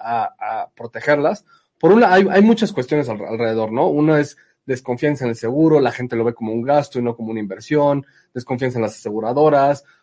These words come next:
o malas experiencias, "Es que no me pagaron", pues sí, pero es que lo, lo, lo hiciste, lo hiciste mal, este, lo, la, el, hay mucho fraude al respecto también, el síndrome de las viudas, este, cu-, cuestiones así, ¿no?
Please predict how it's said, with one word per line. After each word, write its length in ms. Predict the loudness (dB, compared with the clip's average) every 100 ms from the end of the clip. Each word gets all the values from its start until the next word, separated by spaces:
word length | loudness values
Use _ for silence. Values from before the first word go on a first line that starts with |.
| _
o 180 | 2 4
malas 300 | 2 2 -2
experiencias, 640 | -8 -2 2 2 0 -6
"Es 80 | -6
que 80 | -2
no 80 | -2
me 120 | -2
pagaron", 360 | -2 -2 -2
pues 160 | -6 -8
sí, 80 | -8
pero 160 | -6 -8
es 80 |
que 100 | -8
lo, 300 | -10 -10 -10
lo, 160 | -8 -8 -8
lo 100 | -10
hiciste, 340 | -10 -14 -6
lo 60 | -6
hiciste 260 | -4 -2
mal, 420 | 2 4 4 2 -2 _ _ _
este, 420 | -2 -2 -2 -8
lo, 160 | -6 -6
la, 280 | -8 -6 -4
el, 220 | -4 -4 -4 -8 -6
hay 200 | -2 -2 0
mucho 280 | -2 -2 -6
fraude 340 | -2 0 0
al 60 | -2
respecto 480 | -6 -8 -10 -8 -12
también, 520 | -8 -4 -2 -4 -8 _ _
el 100 | -10
síndrome 300 | -6 -4 -4
de 60 |
las 120 | -6
viudas, 560 | -2 0 0 0 -2 -6
este, 200 | -16 -20
cu-, 140 | -20 _
cuestiones 380 | -14 -8 -8
así, 200 | -10 -12
¿no? 180 | -10 -10